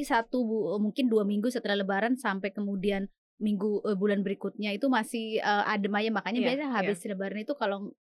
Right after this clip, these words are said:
Speaker 1: investasi nggak turun itu deflasi. Kecuali tahun
Speaker 2: Mhm.
Speaker 1: kemarin ya,
Speaker 2: Mhm.
Speaker 1: tahun kemarin ada kehebohan dari minyak goreng,
Speaker 2: Iya,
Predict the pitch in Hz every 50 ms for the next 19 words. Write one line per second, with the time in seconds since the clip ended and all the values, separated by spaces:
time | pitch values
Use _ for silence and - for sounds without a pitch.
0 | _ - 220 214 - 214 202 - 220 202 190 190 - 196 196 214 262 269 262 247
1 | 247 - 269 226 196 - - 180 185 185 - 240 - 240 226 285 269 285 330 277
2 | 302 269 254 254 233 226 226 240 254 269 269 226 196 190 202 208 185 220 214 202
3 | 202 214 226 233 262 254 - 214 214 214 202 - 226 202 214 196 170 208 208 208
4 | 202 202 202 196 202 202 202 190 - - 247 285 294 285 247 226 226 220